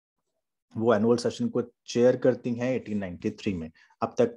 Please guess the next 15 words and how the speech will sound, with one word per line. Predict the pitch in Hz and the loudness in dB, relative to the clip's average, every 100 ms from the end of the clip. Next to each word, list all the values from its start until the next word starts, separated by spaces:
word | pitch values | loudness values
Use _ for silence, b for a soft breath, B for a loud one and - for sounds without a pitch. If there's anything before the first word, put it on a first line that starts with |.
| - | -6
ज्योतिराव | 117 110 101 95 92 | -2 -2 0 -2 -2
फूले | 95 87 | -4 -4
कर | 85 | -4
रहे | 82 80 | -8 -10
थे | - | -10
उस | 85 - | -12 -12
काम | - 82 | -14 -16
को। | 80 80 - B B B - | -14 -14 -14 B B B 0
और | 113 | 2
उसके | 117 - 127 | 2 0 2
बाद, | 117 117 117 b b _ | 2 2 -2 b b _
अ, | 113 110 113 - _ _ - | 2 2 2 -2 _ _ -2
पहला | 123 135 143 147 143 - | 0 2 4 2 0 -6
सत्यशोधक | - - 135 120 120 107 123 127 - | -8 -4 -4 -2 -2 -2 -2 -4 -6
विवाह | 104 104 110 117 90 | -4 0 2 2 0